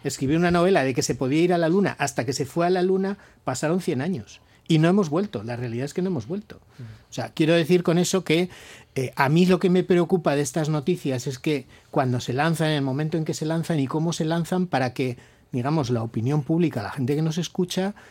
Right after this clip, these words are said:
Speaker 1: sepa distinguir un poco el grano de la paja y que no digan, "Bueno, pues, eh, se acabó el problema, yo ya no tengo que, no tengo problema con mi coche,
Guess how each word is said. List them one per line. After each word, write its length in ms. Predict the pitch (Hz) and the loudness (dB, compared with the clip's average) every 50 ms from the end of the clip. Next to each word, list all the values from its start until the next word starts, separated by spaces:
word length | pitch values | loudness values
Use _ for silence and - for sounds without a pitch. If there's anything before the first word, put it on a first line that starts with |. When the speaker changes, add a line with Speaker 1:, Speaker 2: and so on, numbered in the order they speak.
| - - - - - _ _ - - | -20 -20 -20 -20 -20 _ _ -12 -6
Speaker 1:
sepa 340 | - - - 147 131 - 160 | -4 0 0 0 2 2 2
distinguir 520 | 170 180 - - - 180 170 165 180 190 | 2 2 0 2 0 0 2 2 2 0
un 80 | 190 160 | 0 -2
poco 180 | - 135 - | -4 -2 -2
el 80 | 180 160 | -2 -2
grano 260 | 147 151 147 143 123 | 0 -2 -2 -2 -2
de 80 | 117 113 | -2 -4
la 100 | 107 104 | -4 -6
paja 340 | - 165 175 - - 127 113 | -6 -6 -6 -4 -4 -4 -4
y 60 | 110 | -4
que 180 | 104 - 117 113 | -6 -6 -4 -2
no 240 | 127 135 151 156 | 0 0 0 0
digan, 320 | 151 156 160 160 156 139 135 | 2 2 2 2 4 2 2
"Bueno, 240 | 151 175 180 147 107 | 2 2 2 0 -2
pues, 240 | - 120 120 - | -4 -6 -6 -6
eh, 240 | - 135 127 131 131 123 - - - - - | -6 -6 -6 -8 -10 -10 -12 -18 -18 -10 -4
se 120 | - - | 0 0
acabó 240 | 156 131 - 151 160 | 2 4 4 4 4
el 80 | 190 185 | 4 4
problema, 380 | - 160 147 151 185 208 156 127 | 4 2 4 4 4 2 2 2
yo 80 | 135 | 2
ya 80 | 151 170 | 2 2
no 100 | 175 170 | 2 2
tengo 220 | 156 175 175 175 | 2 4 2 2
que, 320 | 156 - 175 170 180 175 160 | 2 0 0 0 0 -2 -2
no 140 | 160 165 165 | -4 -4 -2
tengo 200 | 180 185 185 185 | 0 0 0 2
problema 380 | 165 175 175 175 175 180 175 165 | 2 2 4 4 4 4 4 2
con 180 | - 175 175 | 2 2 2
mi 80 | 180 180 | 2 2
coche, 440 | 165 - 196 190 - - 202 220 233 | 2 2 0 0 2 0 0 0 0